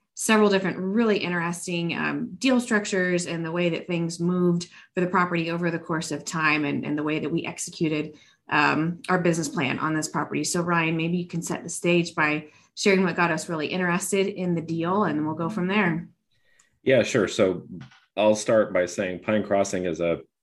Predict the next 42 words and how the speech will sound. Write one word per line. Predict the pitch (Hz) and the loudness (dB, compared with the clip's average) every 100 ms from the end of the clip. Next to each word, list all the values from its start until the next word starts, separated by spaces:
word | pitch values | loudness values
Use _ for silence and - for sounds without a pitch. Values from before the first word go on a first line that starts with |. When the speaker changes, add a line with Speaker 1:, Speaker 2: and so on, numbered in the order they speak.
| _ | _
Speaker 2:
is | 101 92 | 0 2
a | |
labor | 87 101 104 95 | 4 4 4 2
of | 85 | 2
love | 92 92 | 0 0
for | - | -2
me. | 101 101 101 - - | -4 -2 -4 -8 -10
Um, | 90 87 87 80 73 - | -2 0 0 0 -4 -6
it | 92 85 | -2 0
was | 90 85 | 0 0
one | 85 92 | -2 0
of | |
my | 87 85 | 2 0
first | 85 95 87 - | 0 0 -2 -2
deals | 95 92 90 85 85 | 0 2 0 -2 0
as | 87 85 - | 2 0 -2
director | 90 87 - 107 107 _ _ - | 0 0 2 0 0 _ _ -6
of | 82 85 82 80 85 | 0 2 2 2 0
the | 90 | 0
acquisition | 90 95 90 113 | 0 -4 -8 -6
platform. | 98 104 98 110 107 107 - - - - - _ - | -4 -4 0 0 0 -2 -10 -20 -20 -20 -20 _ -4
Um, | 87 90 90 85 82 80 - _ - | 0 2 4 2 0 -6 -12 _ -4
but | 107 | 0
this | 185 180 | 2 2
one | 180 135 | 2 4
was | 113 104 | 2 2
unique. | 92 90 71 - | -2 -2 -4 -8
So | - 101 90 | -2 2 2
th-, | 87 92 92 80 - 60 55 - | -2 -8 -10 -10 -10 -10 -10 -8
what | 107 123 | -2 2
I | 113 | 2
start | - 160 156 | 2 0 2
with | 117 107 104 | 2 2 2
is, | 104 98 95 92 - - | 0 2 0 -2 -8 -16
you | - - - 104 | -20 -20 -8 -2
know, | 95 90 - - _ | 0 0 -4 -14 _
all | 120 151 135 | 0 2 4
assets | 117 110 - 78 | 4 2 -2 -4
can | - 90 | -8 -6
have | 95 80 | -6 -6
a | |
story, | - 85 58 - | -4 -4 -4 -8